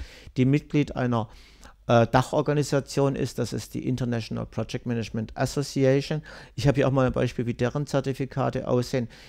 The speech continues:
Es ist mir von einer Person gegeben worden, die mich darum gebeten hat, die, den Namen und alles, was auf die Person hinweist, rauszunehmen. Da nehme ich natürlich Rücksicht drauf.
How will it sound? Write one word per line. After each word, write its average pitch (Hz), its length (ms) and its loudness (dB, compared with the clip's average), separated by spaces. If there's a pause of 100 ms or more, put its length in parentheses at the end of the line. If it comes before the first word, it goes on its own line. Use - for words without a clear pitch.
(140)
Es 127 120 2
ist 147 120 0
mir 143 120 2
von 131 120 0
einer 127 60 4
Person 120 420 -2
gegeben 123 400 0
worden, 117 220 -2
die 120 80 -2
mich 117 180 -2
darum 123 200 -6
gebeten 117 480 -6
hat, - 280 -6
die, 104 280 -6 (340)
den 110 140 -4
Namen 117 320 -2
und 113 100 -4
alles, 120 300 0
was 123 160 -2
auf 113 100 -4
die - 80 -12
Person 127 320 4
hinweist, 123 420 0 (400)
rauszunehmen. 127 840 4
Da 113 120 -4
nehme 120 160 -2
ich 120 40 -4
natürlich 110 260 -6
Rücksicht 131 380 -4
drauf. 127 200 0